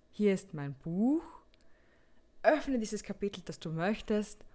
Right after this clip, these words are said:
und du wirst genau das finden, was du brauchst. Es ist doch egal, wie dieser Podcast heißt.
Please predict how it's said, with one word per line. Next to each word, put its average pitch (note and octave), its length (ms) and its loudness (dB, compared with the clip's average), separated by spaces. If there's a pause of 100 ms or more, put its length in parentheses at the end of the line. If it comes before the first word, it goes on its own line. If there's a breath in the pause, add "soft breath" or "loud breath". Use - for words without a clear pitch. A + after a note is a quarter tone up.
(320 soft breath)
und E3 560 -6
du F#3 80 -4
wirst G#3 220 0
genau G3+ 200 2
das A3+ 220 2
finden, A#3+ 360 2
was G#3 120 0
du A3 100 -4
brauchst. G3+ 540 -2 (2750 loud breath)
Es G3+ 140 2
ist G3+ 100 0
doch F3+ 100 2
egal, F#3 400 4
wie C#3+ 80 -4
dieser - 220 -8
Podcast - 560 -12
heißt. - 480 -16